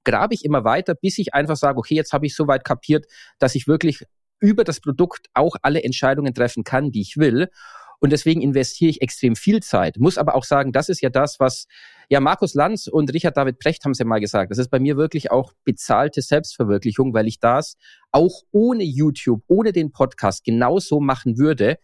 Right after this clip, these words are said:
weil das einfach das ist, was ich liebe seit über zwanzig Jahren und in dem Bereich auch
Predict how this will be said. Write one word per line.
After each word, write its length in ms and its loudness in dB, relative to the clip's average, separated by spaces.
weil 160 2
das 140 -6
einfach 300 0
das 200 -2
ist, 140 -4
was 160 0
ich 100 -8
liebe 300 0
seit 340 0
über 180 0
zwanzig 420 -2
Jahren 280 2
und 160 -2
in 100 -2
dem 180 0
Bereich 380 0
auch 220 2